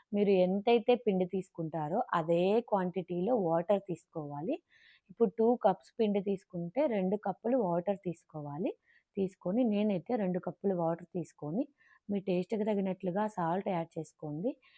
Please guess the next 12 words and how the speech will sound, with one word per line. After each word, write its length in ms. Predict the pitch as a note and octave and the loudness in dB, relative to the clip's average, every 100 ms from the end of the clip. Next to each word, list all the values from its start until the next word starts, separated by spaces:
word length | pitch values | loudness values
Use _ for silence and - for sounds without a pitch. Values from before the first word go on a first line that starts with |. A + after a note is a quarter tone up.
| - - _ - | -20 -20 _ -8
ఇప్పుడు 320 | F#3+ - A3 | -6 0 2
ఈ 140 | B3 A3 | 4 2
వాటర్‌లో 580 | F#3 F3+ F#3 G3+ F3+ G#3 B3+ | 2 0 0 0 0 0 0
ఒక 220 | G#3+ A#3 | 0 -2
టేబుల్ 420 | A3+ F3+ F3 G#3 | 0 2 2 0
స్పూన్ 320 | - - A3 G#3 | -2 -6 -2 0
నెయ్యి 240 | E3 F3+ | 0 0
వేయండి. 480 | F#3+ E3+ D#3 D3+ F#3+ F4+ _ - _ - | 0 -2 -4 -6 -6 -6 _ -20 _ -4
నెయ్యి 380 | F3+ F3+ G3 G#3+ G#3+ - | 0 2 4 4 2 -2
తినని 380 | - F#3+ G3 F#3+ | 0 2 2 2
వాళ్ళు, 280 | F#3+ E3+ F3 | 4 4 4
ఇష్టం 320 | F#3+ E3+ F3+ | 0 -2 -2